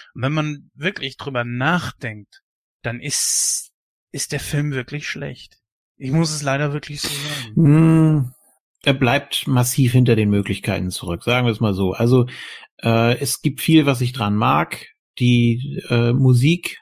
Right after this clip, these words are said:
Speaker 2: natürlich.
Speaker 1: Die
Speaker 2: Wieder
Speaker 1: Kulissen.
Speaker 2: genial, ja, natürlich. Ähm, die ganzen Ideen, die ganzen kleinen Gags, die es ja durchaus gibt.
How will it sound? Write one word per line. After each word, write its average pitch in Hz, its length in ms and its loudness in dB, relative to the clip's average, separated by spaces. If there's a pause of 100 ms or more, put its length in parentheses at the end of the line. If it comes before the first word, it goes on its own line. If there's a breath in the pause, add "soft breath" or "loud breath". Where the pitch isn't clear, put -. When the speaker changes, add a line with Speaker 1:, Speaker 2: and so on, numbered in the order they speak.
Speaker 2:
natürlich. 143 760 0 (340)
Speaker 1:
Die 123 120 -6
Speaker 2:
Wieder 127 220 2
Speaker 1:
Kulissen. 127 260 0 (240)
Speaker 2:
genial, 131 580 2
ja, 123 260 0
natürlich. 123 640 -2 (680 loud breath)
Ähm, 123 560 4
die 131 100 2
ganzen 127 580 4
Ideen, 139 560 4
die 139 100 0
ganzen 127 340 0
kleinen 110 380 0
Gags, 107 360 -2
die 123 120 2
es 113 120 4
ja 117 120 4
durchaus 110 440 -2
gibt. 160 360 -2